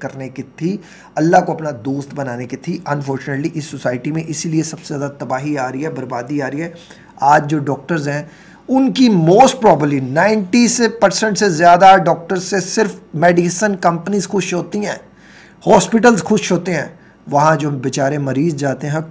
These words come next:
कम ही लोग वहाँ से खुश होते हैं। आज जो बिल्डिंग्स बनाई जा रही हैं,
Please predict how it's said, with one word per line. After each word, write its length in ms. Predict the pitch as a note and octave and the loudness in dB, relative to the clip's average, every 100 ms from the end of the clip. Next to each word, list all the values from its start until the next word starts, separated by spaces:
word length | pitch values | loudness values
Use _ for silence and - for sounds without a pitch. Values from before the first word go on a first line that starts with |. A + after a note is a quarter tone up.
| - | -4
कम 180 | C#3+ C#3+ | -4 -2
ही 120 | D#3 | -2
लोग 320 | D#3 C#3+ C#3+ | 2 2 0
वहाँ 240 | C#3 B2+ C3 | -2 -4 -6
से 140 | C#3+ | -8
खुश 300 | - D3 - | -8 -10 -8
होते 220 | B2 B2+ | -10 -10
हैं। 120 | B2 - - | -14 -14 -4
आज 420 | C3+ D3 D#3+ - - - - - | 0 2 0 -6 -16 -20 -18 0
जो 120 | D#3+ | 2
बिल्डिंग्स 520 | C3+ D#3+ E3+ F#3+ G3+ | 6 8 8 8 4
बनाई 380 | D#3+ E3 D#3 D#3+ | 4 4 4 2
जा 260 | D3 C#3+ C#3+ | 2 2 2
रही 200 | C#3+ C#3 | 0 -6
हैं, 220 | C3 | -8